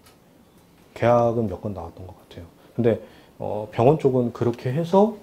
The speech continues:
그 인맥을 타고 그분들, 원장님들 골프 모임이나 이런 데 해가지고 좀 해야지,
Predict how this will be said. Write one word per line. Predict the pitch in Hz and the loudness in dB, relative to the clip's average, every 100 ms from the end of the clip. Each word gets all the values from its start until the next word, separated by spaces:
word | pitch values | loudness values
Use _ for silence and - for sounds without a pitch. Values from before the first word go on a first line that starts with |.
| - - _ - - - | -20 -20 _ -20 -20 2
그 | - | 6
인맥을 | 170 104 113 123 123 | 8 6 2 2 0
타고 | - 117 117 110 | -4 -4 -2 -2
그분들, | - 117 113 120 117 113 113 110 - | 2 4 4 2 2 2 0 -2 -6
원장님들 | - 101 117 113 110 110 107 | -6 -2 -2 0 -2 -2 0
골프 | 196 - 208 | 0 2 0
모임이나 | 170 147 131 101 | 0 0 -2 -2
이런 | 98 98 | -6 -6
데 | 107 98 - - - - 160 | -6 -6 -10 -20 -20 -8 -4
해가지고 | 160 151 127 117 110 | -2 -2 -2 -4 -4
좀 | - 123 | -4 -2
해야지, | 143 165 - 151 113 | 0 -2 -2 -2 -2